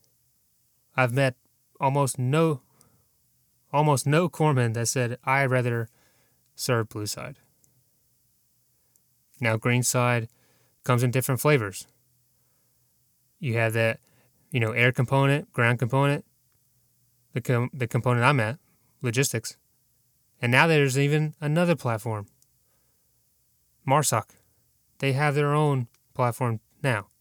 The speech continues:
So that's four different ones in one, you know,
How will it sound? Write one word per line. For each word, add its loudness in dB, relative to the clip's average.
So -8
that's -2
four 0
different -4
ones -2
in -4
one, 0
you -8
know, -8